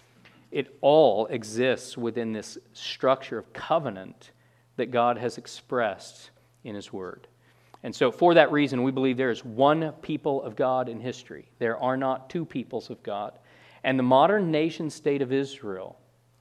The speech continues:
and this is, I'm gonna come down to actually this final distinction, 'cause this is kind of what everything's been leading up to. The question, turn to Romans chapter eleven.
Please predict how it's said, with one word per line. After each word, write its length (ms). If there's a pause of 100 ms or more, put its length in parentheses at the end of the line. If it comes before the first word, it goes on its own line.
and 120
this 160
is, 120
I'm 120
gonna 120
come 180
down 200
to 340
actually 460
this 180
final 320
distinction, 640 (480)
'cause 220
this 180
is 60
kind 200
of 60
what 100
everything's 340
been 160
leading 260
up 200
to. 220 (1800)
The 80
question, 600
turn 200
to 60
Romans 680
chapter 760
eleven. 500